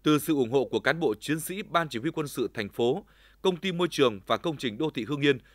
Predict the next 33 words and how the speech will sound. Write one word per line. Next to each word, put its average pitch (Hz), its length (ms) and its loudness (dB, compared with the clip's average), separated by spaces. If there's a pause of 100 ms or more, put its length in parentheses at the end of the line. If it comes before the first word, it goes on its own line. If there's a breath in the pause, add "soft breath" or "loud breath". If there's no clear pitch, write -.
(220 soft breath)
cùng 143 160 -2
nhiều 143 120 6
ban 165 220 0
ngành 123 220 0
đoàn 123 180 0
thể 104 300 2
thuộc 120 180 -4
thành 107 160 -6
phố 117 180 -6
Hưng 151 140 -4
Yên. 139 160 4 (1000 soft breath)
Mô 196 120 8
hình 143 180 4
thắp 214 120 0
sáng 185 220 -2
đường 139 160 2
quê 156 260 2 (320 soft breath)
đã 190 160 -2
thực 160 100 2
sự 131 160 0
giúp 202 200 -4
người 143 140 4
dân 151 260 2
xã 143 140 -6
Hùng 151 240 0
Cường 110 300 2 (680 soft breath)
thuận 151 220 4
tiện 143 260 4
lưu 175 280 4
thông 170 160 -2
vào 117 100 0
ban 147 160 0
đêm, 151 180 6